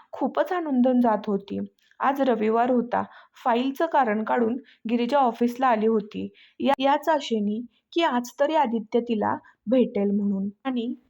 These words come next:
तो भेटला तर मी त्याच्याशी मैत्री करेन. आणि तिची ही आशा पूर्ण सुद्धा झाली. ऑफिस बंद करून बाहेर पडताना आदित्य तिला एका रस्त्याच्या कडेला उभा दिसला. गिरिजाचा आनंद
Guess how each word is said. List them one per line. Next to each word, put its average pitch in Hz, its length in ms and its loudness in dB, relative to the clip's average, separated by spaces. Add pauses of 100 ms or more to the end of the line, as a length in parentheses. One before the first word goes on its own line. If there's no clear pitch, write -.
(240)
तो 269 100 2
भेटला 247 540 -2 (320)
तर 320 100 0
मी 330 160 -2
त्याच्याशी 247 460 -4
मैत्री 233 380 0
करेन. 202 340 -2 (400)
आणि 247 200 0
तिची 262 460 -6 (260)
ही 277 120 0
आशा 247 260 0
पूर्ण 247 400 0
सुद्धा 233 300 0
झाली. 233 380 0 (280)
ऑफिस 233 380 -2
बंद 247 240 0 (120)
करून 220 260 0 (300)
बाहेर 247 340 0
पडताना 240 540 -2
आदित्य 240 420 -2
तिला 220 320 0
एका 226 260 -2
रस्त्याच्या 240 480 -2
कडेला 240 360 0
उभा 208 240 0
दिसला. 202 340 -6 (400)
गिरिजाचा 220 460 0
आनंद 208 380 0